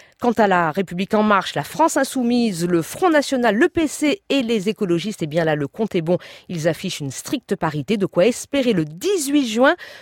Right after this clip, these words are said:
conclut Arnaud Biel. Des femmes plus nombreuses dans l'hémicycle et peut-être permettre à la France de progresser par rapport à la peu gloria-,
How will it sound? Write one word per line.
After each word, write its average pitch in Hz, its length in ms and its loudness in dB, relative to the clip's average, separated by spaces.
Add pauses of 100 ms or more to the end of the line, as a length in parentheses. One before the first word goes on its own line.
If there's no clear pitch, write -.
(160)
conclut 214 500 0
Arnaud 190 340 2
Biel. 160 520 2
Des 202 140 4
femmes 165 400 0
plus 311 240 4
nombreuses 254 500 2
dans 208 140 2
l'hémicycle 185 600 2 (320)
et 220 100 -4
peut-être - 420 0
permettre 165 440 -2
à 135 40 2
la 123 80 0
France 208 240 -4
de - 60 -10
progresser 262 580 -2
par 262 140 -8
rapport 208 300 -2
à 180 40 0
la 156 120 -2 (200)
peu 349 240 2
gloria-, 214 480 0